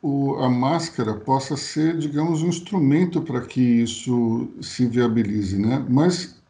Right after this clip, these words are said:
curiosamente, naquele vídeo de Paris, não tem ninguém com máscara. Tem, acho que, uma ou duas pessoas. O resto tá todo mundo ali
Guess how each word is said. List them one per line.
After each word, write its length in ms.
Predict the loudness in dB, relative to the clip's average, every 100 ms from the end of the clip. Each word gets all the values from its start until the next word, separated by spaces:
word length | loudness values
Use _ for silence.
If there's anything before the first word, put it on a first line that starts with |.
| _
curiosamente, 640 | 0 2 4 4 2 0
naquele 320 | -4 -2 2 2
vídeo 640 | 2 -2 0 -2 0 -2
de 160 | -4
Paris, 460 | -6 -2 0 -2 -2
não 100 | -4
tem 160 | -2 -4
ninguém 320 | -2 -2 0
com 100 | 0
máscara. 440 | 0 0 -2 -6
Tem, 200 | -2 0
acho 200 | 0 0
que, 100 | -2
uma 140 | 0 0
ou 80 |
duas 200 | 0 -4
pessoas. 600 | -4 -6 -4 -4 -4 -8 _ _ _ _ _ _
O 100 | 0
resto 280 | 2 0 -2
tá 80 | -2
todo 160 | 0
mundo 200 | 2 4
ali 480 | 2 0 -2 -4 -8